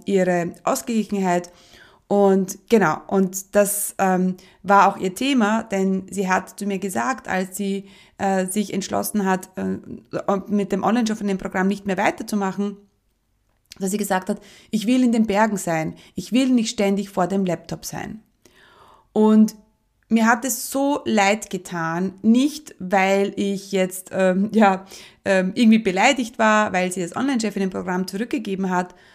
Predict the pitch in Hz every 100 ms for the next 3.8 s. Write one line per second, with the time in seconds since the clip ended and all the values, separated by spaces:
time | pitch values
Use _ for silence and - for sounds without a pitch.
0 | _ - 208 208 202 - 170 196 214 214
1 | 214 214 208 - 214 196 247 277 202 160
2 | 135 - 170 165 151 160 - - _ _
3 | _ _ 190 185 202 226 262 226